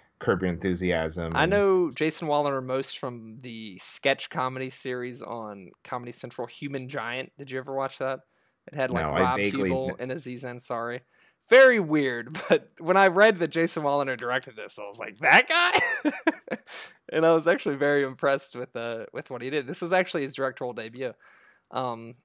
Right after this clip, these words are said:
Speaker 2: starring Sacha Baron Cohen as the titular Borat and Maria Bakalova, who is probably, like, the newcomer of the year, as far as I'm concerned, as Borat's daughter. Uh, I'm gonna give a little summary. After shaming his nation of Kazakhstan with the two thousand six film,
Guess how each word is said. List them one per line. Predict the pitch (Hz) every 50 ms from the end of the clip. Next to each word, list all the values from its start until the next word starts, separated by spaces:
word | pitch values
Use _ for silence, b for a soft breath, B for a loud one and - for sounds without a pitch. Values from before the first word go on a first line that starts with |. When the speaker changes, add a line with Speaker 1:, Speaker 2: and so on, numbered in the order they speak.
| _ _
Speaker 2:
starring | - - - - 156 170 180 180 180 165 151
Sacha | - - 160 156 151 - 165
Baron | 139 143 139 135 135
Cohen | 123 - 151 127 127 131 131 131 139 139 -
as | - 123 127 123 123 131 127 - - - -
the | 117 135
titular | - - 120 - - 117 107 110 113
Borat | 117 117 117 113 117 113 110 110 110 - -
and | 123 120 117 120 107 -
Maria | - 123 123 127 143 165 175 170 147
Bakalova, | 131 127 131 151 - - 127 120 123 135 143 135 107 107 107 117 -
who | 127 123
is | 123 120 -
probably, | - 135 147 180 170 131
like, | 113 107 110 113 - - - -
the | - 135
newcomer | 117 123 135 135 - 156 131 117 117 113
of | 113 104
the | 110 117
year, | 113 123 135 127 113 - _ _ _ _ _ _ _
as | - 90 -
far | - - 120 113
as | 117 120
I'm | 123 120 120
concerned, | - 120 - - 117 113 113 101
as | 110 120 127 131
Borat's | 117 117 117 117 113 117 - -
daughter. | - 113 113 117 117 117 123 - _ _ _ _ _ _ _ _ _ -
Uh, | - 120 123 120 120 113 - -
I'm | - 151
gonna | 175 - - - 185
give | 156 170 156
a | 143
little | 147 143 143 180
summary. | - - - - 151 143 135 139 139
After | 104 139 170 - - 180
shaming | - - - 196 202 214 214 214 214 208 190
his | 180 180 165 151
nation | 156 151 156 165 165 - - 160 147
of | - 131 123 -
Kazakhstan | - 147 143 135 135 135 127 - - - 117 113 113 113 120 123
with | 123 120
the | - 131
two | - 143
thousand | 127 127 123 127 120 120
six | - - - 123 - -
film, | - - 127 117 117 120